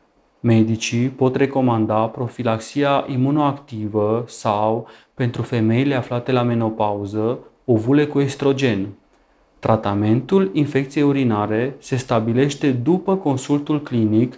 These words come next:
și obținerea rezultatelor investigațiilor, analize, cât și alte examinări. Tratamentul este individualizat cu antibiotice și medicamente antiinflamatorii. În cazurile ușoare,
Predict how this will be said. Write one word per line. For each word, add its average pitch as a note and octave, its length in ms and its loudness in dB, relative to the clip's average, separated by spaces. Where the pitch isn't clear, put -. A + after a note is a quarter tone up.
și - 420 0
obținerea C#3+ 640 2
rezultatelor A#2+ 760 0
investigațiilor, A#2+ 920 -2
analize, A#2 800 2
cât C#3+ 240 -8
și - 320 -2
alte F3+ 320 0
examinări. D3+ 760 2
Tratamentul B2 800 2
este D3 440 2
individualizat D3+ 1200 2
cu C#3 80 0
antibiotice A2+ 920 -2
și D3 200 -8
medicamente C3 760 -2
antiinflamatorii. A#2 1120 0
În A2 160 -2
cazurile D#3 560 2
ușoare, B2 760 2